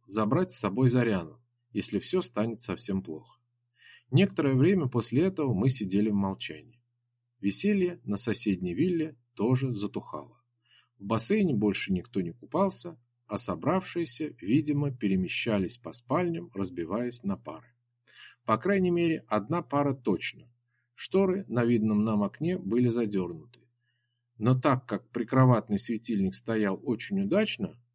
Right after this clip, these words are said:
по играющим теням можно было отчётливо наблюдать позы и ход процесса. "Артур! А?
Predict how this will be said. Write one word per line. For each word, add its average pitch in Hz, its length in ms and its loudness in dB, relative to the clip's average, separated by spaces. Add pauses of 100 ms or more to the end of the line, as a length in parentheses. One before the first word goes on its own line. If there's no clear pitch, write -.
по 120 160 4
играющим 101 640 -2
теням 185 520 -2 (280)
можно 104 420 -2
было 92 340 0
отчётливо 170 600 -2
наблюдать 98 560 0
позы 175 400 -2 (100)
и 87 60 -10
ход 120 380 -6
процесса. - 580 -6 (440)
"Артур! 110 580 2 (420)
А? 131 320 4